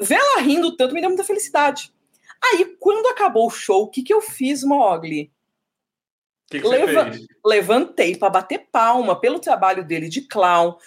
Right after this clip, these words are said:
Speaker 1: porque a grana que eu paguei, que foi quase trezentos reais, assim, foi caríssimo.
Speaker 2: Caramba, pesa-,
Speaker 1: É
Speaker 2: pesado.
Speaker 1: pesado, aqui é pesado. A grana que eu paguei valeu muito a pena, então, gente, quando eu levanto. E assim, o público dele era só público de Televisa.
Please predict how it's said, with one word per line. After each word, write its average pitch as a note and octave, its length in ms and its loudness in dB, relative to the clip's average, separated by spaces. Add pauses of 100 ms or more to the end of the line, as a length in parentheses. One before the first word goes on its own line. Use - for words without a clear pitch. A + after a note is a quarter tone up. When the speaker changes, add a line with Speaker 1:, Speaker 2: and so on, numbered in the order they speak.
(160)
Speaker 1:
porque G#3+ 180 -4
a A3+ 80 2
grana G#3 400 0
que B3 80 -4
eu G#3+ 60 0
paguei, F3 280 -2
que - 80 -14
foi F#3 100 -6
quase G#3 200 -2
trezentos G#3+ 420 -6
reais, D#3+ 520 -2
assim, C#3 140 -12
foi D3 100 -14
caríssimo. G3 720 -2
Speaker 2:
Caramba, D#3+ 340 -4
pesa-, D3+ 260 -6 (340)
Speaker 1:
É C#3 140 -6
Speaker 2:
pesado. - 60 0
Speaker 1:
pesado, G#3 720 0
aqui E3+ 140 -8
é G3+ 40 -4
pesado. G3 480 0
A G3+ 100 2
grana A#3 320 0
que F#4 80 -6
eu F4 40 -2
paguei F#3 540 -2 (280)
valeu C4 240 -2
muito C#4 360 0
a E4+ 60 0
pena, G#3+ 420 0
então, B3+ 280 -2 (340)
gente, D3+ 640 -8
quando E3+ 280 -4
eu E3 120 2
levanto. D3 720 -2 (520)
E A#3 80 0
assim, C#4 260 2
o G#3+ 140 4
público D4 380 -2
dele D3+ 500 0
era F#3+ 180 6
só G#3 140 -2
público F#3+ 440 -6
de G#3 120 -12
Televisa. E3+ 800 0